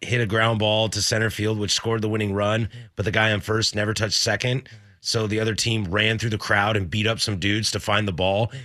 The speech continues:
and then jumped on second base and showed the ump that he jumped on second base, and that was a force out. And so technically the game ended in a tie.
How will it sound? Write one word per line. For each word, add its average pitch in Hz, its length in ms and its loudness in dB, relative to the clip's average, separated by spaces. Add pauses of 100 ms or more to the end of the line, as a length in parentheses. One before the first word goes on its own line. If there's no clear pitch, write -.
(100)
and 107 100 -2
then 101 160 0
jumped 107 320 0
on 104 160 2
second 104 380 0
base 98 460 0 (500)
and 98 140 -4
showed 110 280 0
the 107 140 2
ump 107 160 2
that 104 100 -2
he 104 60 0
jumped 104 300 0
on 107 120 0
second 107 300 0
base, 101 280 0
and 101 100 -2
that 101 80 0
was 95 100 -2
a 78 60 -4
force 104 420 -2
out. 113 320 0 (1120)
And 104 320 2
so 101 540 0
technically 117 480 -2
the 107 80 -2
game 104 260 2
ended 107 380 0
in 101 140 0
a 90 40 0
tie. 104 580 2